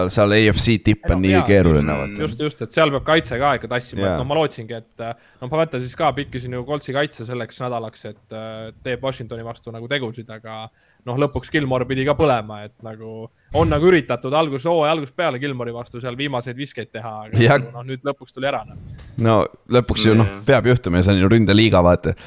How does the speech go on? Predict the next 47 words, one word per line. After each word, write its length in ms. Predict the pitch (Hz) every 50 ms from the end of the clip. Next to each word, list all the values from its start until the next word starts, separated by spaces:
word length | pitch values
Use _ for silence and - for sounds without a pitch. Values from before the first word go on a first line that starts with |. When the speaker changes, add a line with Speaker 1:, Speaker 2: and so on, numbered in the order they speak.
| - - -
Speaker 1:
Aga 260 | 101 104 - 117 107 104
Speaker 2:
Jaa. 300 | 101 95 - - - 120 110
Speaker 1:
mis, 200 | 127 151 - - - - -
mis 200 | 170 170 - - - - - - -
teie 220 | - 143 156 135
Derrick 240 | - 147 143 135 -
Henry'l 280 | 156 160 160 147 117 104
viga 240 | 104 98 92 - -
on? 140 | 80 - - - - _ _ _ _ _
Jonathan 300 | - 127 117 107 - 113
Taylor'il? 400 | 101 120 113 101 82 80 73 73 - - _ _ _ _ _ _ _ _ _ _ _ _ _ _ _ _ _ _ _ _ _ _ _ _ -
On 80 | 151
see 120 | 156 170 170
ründeliin? 280 | 180 202 165 123 -
Speaker 2:
Ei 80 | 254 196
tea, 0 |
Speaker 1:
See 100 | 175 -
ei 60 | -
Speaker 2:
jah. 80 | 175 185
Speaker 1:
ole 80 | 165
ainult 320 | 127 117 101 90 90 - -
ju. 100 | 76 60 50 - -
Speaker 2:
Ei 80 | - 185
Speaker 1:
Ta 100 | 143 147
fumble 240 | 143 180 190 196 -
Speaker 2:
tea. 140 | - 120 -
Speaker 1:
seal 100 | 123 110
lõpus. 440 | 110 110 - - 98 92 85 - - - - - - 101 92 - _ _ _ _ 202 202 214 190
Speaker 2:
Ei 320 | 190 196 208 208 202 208
tea 220 | 214 - 233 214 190 156
jah, 260 | 170 190 202 202 180 151
et, 240 | 131 123 120 _ _ _ _
äh, 320 | 135 135 135 139 143 160 156
väga 240 | 160 185 190 175 170
nigel 340 | 190 202 190 175 139 123 110
on, 120 | 107 107 107 110 - _ _ _
et, 280 | 120 120 120 120 120 _ _ _
äh, 240 | 135 135 131 131 131 127 131 _ _ _ - 143
Hines 240 | 196 202 185 135 -
on 80 | 170 160
ka 120 | 196 214 196
nagu 200 | 165 156 143 147
rohkem 260 | 156 175 170 - 160 147
receiver'i 460 | 151 147 - 202 185 160 143 135 123
peale 220 | 127 127 123 123 123
pandud 400 | 135 135 135 123 120 117 120 127
ja, 400 | 123 123 120 120 120 120 120